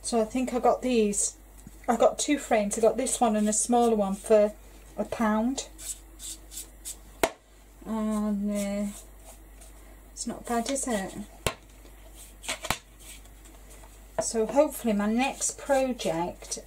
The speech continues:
is something that I've been wanting to do for ages. And I've finally got myself, um, a big paintbrush,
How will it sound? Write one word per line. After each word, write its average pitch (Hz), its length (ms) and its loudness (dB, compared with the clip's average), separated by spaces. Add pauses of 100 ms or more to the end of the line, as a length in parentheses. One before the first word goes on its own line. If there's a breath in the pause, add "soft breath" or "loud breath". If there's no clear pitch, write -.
is 208 160 2
something 233 440 -2
that 208 180 0
I've 214 160 -4
been 208 180 2
wanting 226 400 2
to - 180 -4
do 220 180 0
for - 220 -6 (100)
ages. 214 960 2 (680 loud breath)
And 202 100 -4
I've 202 100 -4
finally 220 480 0
got 214 200 0
myself, 214 600 0
um, 202 480 2 (540)
a 202 40 -8
big 220 240 4 (440)
paintbrush, 285 760 0